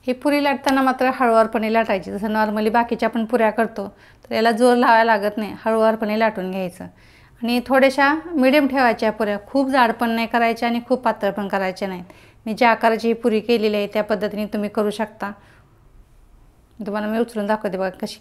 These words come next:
केलेली आहे. तर अशा पद्धतीने तुम्ही पुरी लाटून घ्या. आता दुसरी मेथड मी तुम्हाला दाखवते, ह्या पुऱ्या कशा करायच्या आहेत. एक प्लास्टिक पेपर घ्यायचं आहे आणि त्याच्यावरती तेल लावून घ्यायचं. आता जेवढी पुरी आपल्या बनवायची आहे, तर तेवढं थोडंसं प्लास्टिकला तेल लावून घ्यायचं. त्याच्यावरती ती गोळी ठेवायची आणि त्या गोळीला सुद्धा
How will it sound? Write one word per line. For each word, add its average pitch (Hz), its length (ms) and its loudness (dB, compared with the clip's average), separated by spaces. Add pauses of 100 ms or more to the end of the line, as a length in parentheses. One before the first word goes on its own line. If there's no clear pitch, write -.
केलेली 185 340 -2
आहे. 175 400 -14 (140)
तर 233 60 -4
अशा 220 200 -2
पद्धतीने 226 420 -4
तुम्ही 226 200 -2
पुरी 214 240 -2
लाटून 214 300 0
घ्या. 185 160 -8 (420)
आता - 160 -2
दुसरी 262 300 0
मेथड 277 280 0
मी 240 120 0
तुम्हाला 226 380 2
दाखवते, 214 280 -4
ह्या 208 140 0
पुऱ्या 214 220 0
कशा 214 260 -2
करायच्या 180 400 -6
आहेत. - 420 -18
एक 240 180 -4
प्लास्टिक 240 400 0
पेपर 233 240 2
घ्यायचं 220 380 0
आहे 226 100 -4 (580)
आणि 220 160 -2
त्याच्यावरती 254 460 2
तेल 262 240 2
लावून 247 260 4
घ्यायचं. 220 340 2
आता 196 180 -2
जेवढी 208 260 2
पुरी 233 240 2
आपल्या 220 440 2
बनवायची 220 500 2
आहे, 196 80 0
तर 202 140 2
तेवढं 214 220 2
थोडंसं 214 340 0
प्लास्टिकला 214 420 -2
तेल 208 240 0
लावून 202 200 0
घ्यायचं. 208 320 -4 (100)
त्याच्यावरती 226 420 -2
ती 240 160 -2
गोळी 247 280 6
ठेवायची 214 420 -2
आणि - 480 -14
त्या 233 80 0
गोळीला 233 380 4
सुद्धा 233 200 0